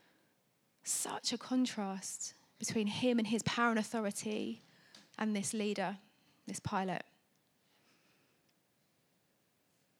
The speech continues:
So it's a really, it's been quite a long passage today. And there's been a lot for us to learn, a lot for us to see in the attitude of Jesus.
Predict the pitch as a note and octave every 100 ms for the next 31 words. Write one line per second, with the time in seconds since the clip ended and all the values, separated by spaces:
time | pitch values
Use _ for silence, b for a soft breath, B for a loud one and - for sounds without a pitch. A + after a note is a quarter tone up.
0 | _ _ - - B3+ A3+ A#3+ A#3+ B3 A3+
1 | G#3 - - - - - A#3 - G#3 A3
2 | A#3+ B3 A#3+ - - - A#3 A#3 A#3 A3+
3 | - - _ _ _ b b b b b
4 | b b b _ _ _ - G#3+ G#3 A#3
5 | G#3+ G#3+ B3+ - - A#3 A3 - - A3
6 | B3 C4 B3+ C4 C4 b b b b _
7 | _ _ _ _ - - A#3+ A#3+ - A3+
8 | - A#3 - C4 B3+ A3+ A3 A3 - A#3
9 | - A3 G#3 A3+ A#3 A3+ A3+ A3+ - -